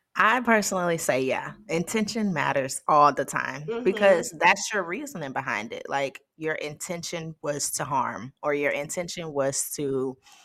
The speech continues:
Speaker 1: be nice, or your intention was to make somebody feel bad. Like, what
Speaker 2: Mm-hmm.
Speaker 1: was your intention behind doing that?
Speaker 2: Yeah, I think intentionality didn't start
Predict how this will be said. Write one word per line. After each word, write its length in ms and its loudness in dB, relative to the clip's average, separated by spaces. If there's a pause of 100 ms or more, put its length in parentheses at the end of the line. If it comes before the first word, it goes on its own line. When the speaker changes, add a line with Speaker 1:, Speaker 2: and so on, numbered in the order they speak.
(220)
Speaker 1:
be 180 -2
nice, 400 2
or 60 -2
your 180 -4
intention 680 -6
was 320 0 (100)
to 480 -4 (240)
make 220 -2
somebody 360 -4
feel 260 0
bad. 380 -6 (240)
Like, 260 2
what 160 6
Speaker 2:
Mm-hmm. 20 -2
Speaker 1:
was 240 -6
your 200 2
intention 560 -10
behind 460 -6
doing 300 -10
that? 240 -8 (440)
Speaker 2:
Yeah, 400 6
I 100 4
think 220 -2
intentionality 1000 2
didn't 360 0
start 420 4